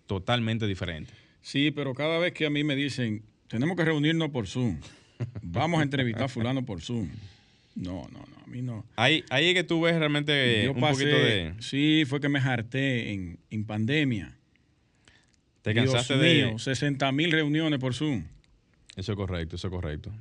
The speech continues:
Speaker 1: Yo entiendo verdaderamente.
Speaker 2: Yo prefiero a-, arriesgarme, vamos arriba con mascarilla, nos reunimos en un tal sitio, o tú vienes personalmente aquí al programa, si estás en República Dominicana,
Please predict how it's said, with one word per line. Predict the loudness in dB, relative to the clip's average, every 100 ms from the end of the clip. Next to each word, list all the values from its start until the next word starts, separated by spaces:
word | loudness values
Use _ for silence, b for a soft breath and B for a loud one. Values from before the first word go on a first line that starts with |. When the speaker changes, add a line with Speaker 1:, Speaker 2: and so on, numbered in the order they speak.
| -4
Speaker 1:
Yo |
entiendo | -2 -2 -2
verdaderamente. | -2 -2 -2 -4 -4 -6
Speaker 2:
Yo | -4 -2
prefiero | -2 0 0 2 2 0 -2 -6
a-, |
arriesgarme, | -6 -4 -2 -2 -2 0 2 2 0
vamos | -2 -2 0
arriba | 2 2 0
con | 0 -2
mascarilla, | 0 -2 0 -2 -2
nos | -4
reunimos | -4 -2 0
en | 0
un | 0
tal | -2
sitio, | 0 -2 -2 -6 -8 b b b b
o | -6
tú | 0
vienes | 2 2
personalmente | 0 -2 0 0 0 0
aquí | -2 0
al | 0
programa, | 0 0 0 0 -2
si | -4
estás | -2
en | -2
República | 0 -2 0
Dominicana, | -2 -2 -2 0 0 -2